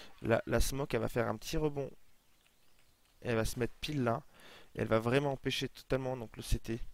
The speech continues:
d'aller chercher ce qui se passe là, d'accord ?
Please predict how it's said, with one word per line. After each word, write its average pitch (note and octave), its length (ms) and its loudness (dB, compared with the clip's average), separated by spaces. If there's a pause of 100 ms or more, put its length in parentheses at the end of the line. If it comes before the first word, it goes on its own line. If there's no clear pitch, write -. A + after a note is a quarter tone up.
(140)
d'aller A2 220 2
chercher - 520 2 (1500)
ce - 120 -10
qui - 140 -8
se - 80 -2
passe - 280 4
là, - 120 0
d'accord ? - 440 -2